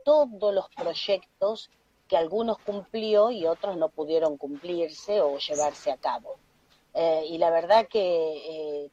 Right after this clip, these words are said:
te sorprende, yo que me puse a estudiar especialmente para esto,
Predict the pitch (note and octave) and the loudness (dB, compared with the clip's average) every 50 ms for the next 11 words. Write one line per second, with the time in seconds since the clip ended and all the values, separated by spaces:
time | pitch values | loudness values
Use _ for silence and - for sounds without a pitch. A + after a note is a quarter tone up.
0 | _ _ F#3 E3 - - E3+ D#3+ D3 - - G#3+ A3 G3 F3+ E3+ D#3 D#3+ D#3 D3+ | _ _ -8 -6 -4 -4 -4 -4 -4 -2 0 2 2 2 2 0 -2 -4 -4 -4
1 | C#3+ - - F#3+ F#3 - F#3 E3+ E3 D#3 - - F3+ - F3 E3+ - _ - D#3+ | -4 0 0 0 0 0 -4 -6 -6 -6 -6 -8 -12 -10 -10 -10 -10 _ -12 -8
2 | D#3 F3+ G3 F#3 F3 - - _ C#3+ - - F#3+ F#3 E3+ E3+ G3 A3+ G#3+ F3+ D#3+ | 4 6 6 6 6 0 -6 _ -20 -10 -2 0 2 2 2 4 2 2 2 2
3 | C#3+ D3+ C#3 - D3 D3 D3+ D#3 D#3 D#3+ - _ _ F3+ G3+ | -4 -8 -4 -2 0 2 2 2 0 0 -4 _ _ -4 -4